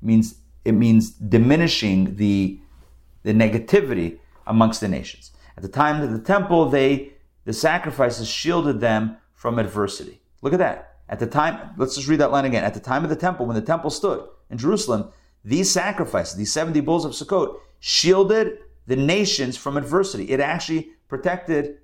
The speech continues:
the nations of the world. In fact, the Talmud says, as a footnote to this, it's not here in Rashi, but the Talmud says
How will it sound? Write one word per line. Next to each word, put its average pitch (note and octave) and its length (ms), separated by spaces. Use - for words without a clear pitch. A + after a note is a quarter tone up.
the C3+ 100
nations D#3+ 440
of D3+ 80
the D3 80
world. D#3 360
In C#3+ 100
fact, F3 360
the C#3+ 60
Talmud E3 360
says, - 440
as - 300
a A#2 40
footnote D3 400
to G#2+ 100
this, F2+ 240
it's - 120
not A#2 160
here A2+ 420
in G2 80
Rashi, A#2+ 400
but F#2+ 100
the G#2+ 60
Talmud D#3 360
says - 340